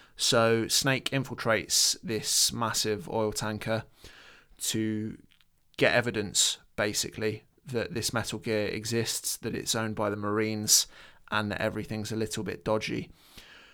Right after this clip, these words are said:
However, when he lands on the tanker, he jumps off a, um, he jumps off the Hudson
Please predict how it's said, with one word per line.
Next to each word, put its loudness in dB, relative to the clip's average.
However, 8
when 6
he 0
lands 2
on -4
the -6
tanker, 0
he -4
jumps 0
off -2
a, -2
um, -4
he -4
jumps -2
off -6
the -6
Hudson -4